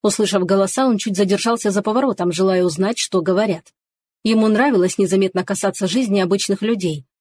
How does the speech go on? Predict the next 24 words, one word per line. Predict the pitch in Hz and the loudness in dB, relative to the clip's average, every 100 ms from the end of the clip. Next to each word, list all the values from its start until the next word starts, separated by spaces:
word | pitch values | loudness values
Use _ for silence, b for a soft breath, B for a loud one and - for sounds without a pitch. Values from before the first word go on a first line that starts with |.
| - | -4
Так | 202 | 0
можно | 208 196 190 | 2 2 2
было | 185 185 | 2 0
понять | 190 190 185 - | 2 0 0 0
мир | 196 240 | 0 0
его | 180 196 | 0 -2
подданных. | 202 190 139 156 170 - _ _ _ _ _ _ _ _ _ - | 0 -4 -4 -10 -10 -20 _ _ _ _ _ _ _ _ _ -2
«Юхи | 269 269 254 - 285 | 2 2 2 2 0
Шайн, | 349 247 202 170 165 - - | 0 0 2 0 -4 -8 -12
с | - | -2
каких | 311 294 330 | 0 0 0
пор | - 208 | 0 0
командиров | 220 220 226 311 339 | 2 2 2 2 0
ставят | - - 226 226 | -2 -2 0 0
у | 226 | -2
двери | 202 349 | 2 2
обычным | 269 208 233 - 311 | 2 2 0 0 0
сторожем?» | - 202 180 170 170 - _ _ _ _ _ _ _ _ - | 2 0 0 -4 -6 -10 _ _ _ _ _ _ _ _ 2
«Не | 277 277 | 4 6
умничай», | 269 208 190 175 185 165 - _ - | 4 4 2 2 -2 -4 -8 _ -2
недовольно | 214 196 233 226 | 0 2 2 0
произнёс | 185 190 175 240 190 | 2 0 2 0 0
женский | 185 180 214 | 0 0 -4
голос. | 190 180 165 - | -2 -2 -4 -14